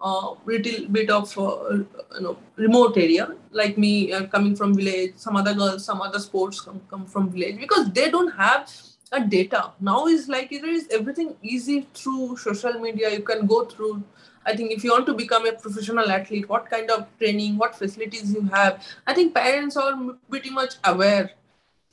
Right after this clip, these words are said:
Soci-, uh, society also pretty much aware. But those days it was really difficult to explain them to play sports. It took me, uh,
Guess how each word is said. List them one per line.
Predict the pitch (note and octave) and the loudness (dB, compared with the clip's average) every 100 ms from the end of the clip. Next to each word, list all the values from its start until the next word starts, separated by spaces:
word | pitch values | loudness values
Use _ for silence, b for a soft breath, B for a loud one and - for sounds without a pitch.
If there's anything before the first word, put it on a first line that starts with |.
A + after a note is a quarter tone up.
| _ - | _ -8
Soci-, | C4+ C4 - | -6 -4 -4
uh, | A3+ G#3+ | -2 -2
society | B3 G#3 A#3+ B3+ C#4 | -2 0 2 2 0
also | C4+ B3 C4+ D4+ | 0 0 -2 -10
pretty | - B3 B3+ | -10 -8 -4
much | B3+ B3 | -4 -2
aware. | G#3 F#3+ G3 G3 F3+ - b b _ | -4 -2 0 0 -4 -10 b b _
But | C#4 A#3+ | -4 0
those | C4+ E4 D#4 | 2 2 4
days | F#4 D#4+ | 2 0
it | D#4 | -4
was | D4+ D#4 A#3+ G3+ | -2 -2 0 0
really | A#3+ B3+ | 2 2
difficult | G3+ G3+ G3+ F#3+ F3 F3+ | 0 -2 -4 -6 -6 -6
to | A#3 A#3 G3+ B B | -10 -8 -10 B B
explain | A3 A3 - D#4+ E4+ D#4+ | -4 -4 2 6 8 8
them | D4+ D#4 D#4 | 8 4 0
to | D#4 - | -4 -2
play | C4+ C4+ C#4+ | 2 2 2
sports. | - - C4 C4+ C4+ - | -8 -6 0 0 0 -2
It | B3 - | -2 -4
took | C#4 C4 C4+ | -8 -6 -4
me, | C4+ C#4 B3+ b b _ B3 | -2 -4 -6 b b _ 2
uh, | B3+ | 2